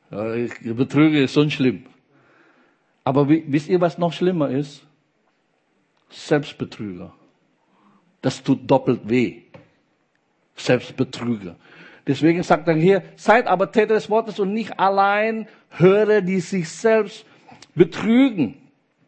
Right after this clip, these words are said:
Denn wenn jemand ein Hörer des Wortes ist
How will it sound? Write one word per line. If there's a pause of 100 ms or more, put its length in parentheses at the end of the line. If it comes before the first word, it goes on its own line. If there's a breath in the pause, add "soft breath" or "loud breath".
(440)
Denn
wenn
jemand
ein
Hörer
des
Wortes
ist